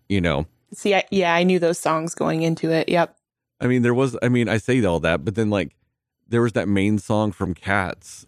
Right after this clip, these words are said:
Speaker 1: that Jennifer Hudson's character sang that I had no fucking clue
Speaker 2: <laughs>
Speaker 1: that that was from Cats.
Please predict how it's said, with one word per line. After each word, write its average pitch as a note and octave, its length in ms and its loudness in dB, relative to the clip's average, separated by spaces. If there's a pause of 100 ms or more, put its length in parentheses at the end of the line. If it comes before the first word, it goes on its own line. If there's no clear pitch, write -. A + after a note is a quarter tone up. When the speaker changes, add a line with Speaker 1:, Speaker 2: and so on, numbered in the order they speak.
(100)
Speaker 1:
that G#2 240 -2
Jennifer G2+ 360 -2
Hudson's F#2 400 -2
character E2+ 360 -2
sang D#2+ 320 -2
that D#2 120 0
I D#2+ 80 0
had D2+ 160 -2
no F2 400 0
fucking D#2 340 -4
clue C2 320 -4 (260)
Speaker 2:
<laughs> - 220 -20 (640)
Speaker 1:
that A2+ 180 0
that G2 140 -2
was F2 100 -2
from F2+ 200 -4
Cats. D#2 540 -6